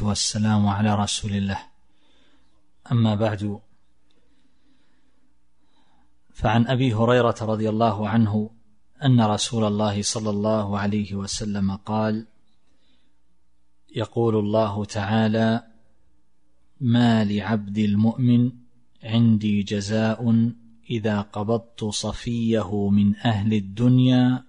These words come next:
ثم احتسبه إلا الجنة." رواه البخاري. فهذا الحديث أورده الإمام النووي رحمه الله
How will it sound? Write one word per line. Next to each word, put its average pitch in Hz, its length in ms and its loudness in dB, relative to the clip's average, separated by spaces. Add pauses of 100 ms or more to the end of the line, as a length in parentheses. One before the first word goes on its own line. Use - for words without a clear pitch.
(180)
ثم 110 380 2
احتسبه 117 1000 -6
إلا 107 240 0
الجنة." 95 400 0 (1000)
رواه 110 280 2
البخاري. 95 580 -6 (1400)
فهذا 135 280 4
الحديث 110 680 0 (840)
أورده 117 400 6
الإمام 107 420 4
النووي 104 480 6
رحمه 104 460 0
الله 113 460 0